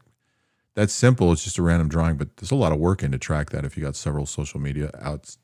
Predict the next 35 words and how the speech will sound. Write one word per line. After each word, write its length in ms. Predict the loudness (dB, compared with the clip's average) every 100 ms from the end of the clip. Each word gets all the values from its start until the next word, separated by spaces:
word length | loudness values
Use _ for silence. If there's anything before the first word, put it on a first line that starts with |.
| -8
you 100 | -4
know, 120 | -4
sites. 480 | -2 -2 -2 -2 -4
And 100 | -2
then 100 | -2
I 60 |
got, 300 | -2 -2 -4 _ _ _ _ _
this 120 | -16 -8
podcast 500 | -4 -4 -4 -6 -6
is 60 |
on, 100 | -6
like, 140 | -6 -8
seventeen 800 | -6 -4 -4 -6 -6 -6 -6 -10 -16 _ -8
podcast 380 | -8 -6 -8
platforms. 680 | -6 -8 -8 -8 -8 -6 -8 -14 _ _ _ -6
Then 120 | -2
I 20 |
have 80 | -2
to 80 | 2
go 140 | 0
through 180 | 2 0
all 80 | 2
those, 340 | 2 2 0
and 160 | -2 0
some 140 | 2
of 80 | 4
'em 60 |
I 80 | 2
can't 160 | 0 -2
even 140 | -2
tell 200 | 0 0
if 100 | 0
you 60 | -4
shared 260 | -8 -8
'em. 180 | -6 -10